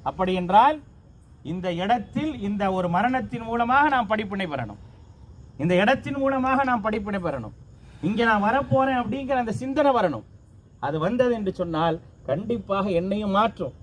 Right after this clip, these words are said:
அப்படி மாற்றிருச்சு அப்படின்னா இங்கே இந்த வாழ்க்கை என்பது சிறப்பானதாக இருக்கும்.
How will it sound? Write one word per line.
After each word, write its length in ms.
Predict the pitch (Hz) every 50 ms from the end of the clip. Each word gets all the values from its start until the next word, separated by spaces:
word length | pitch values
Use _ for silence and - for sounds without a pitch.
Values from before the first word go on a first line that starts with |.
| - - - - - - - - -
அப்படி 220 | - 151 160 165 156
மாற்றிருச்சு 600 | 165 190 226 277 294 - - 277 262 196 - 247
அப்படின்னா 380 | 226 196 190 180 185 175 175 175 175 180 180 - - - - - - 123 143
இங்கே 420 | 202 214 226 208 185 214 233 247 269 277 269 240 -
இந்த 220 | 180 190 196 185 165
வாழ்க்கை 520 | 160 170 202 233 262 269 226 - - 269 262
என்பது 320 | 240 240 233 214 220 226 247 190
சிறப்பானதாக 680 | - 208 214 214 185 202 202 196 185 175 175 165 147 156
இருக்கும். 300 | 131 120 - - -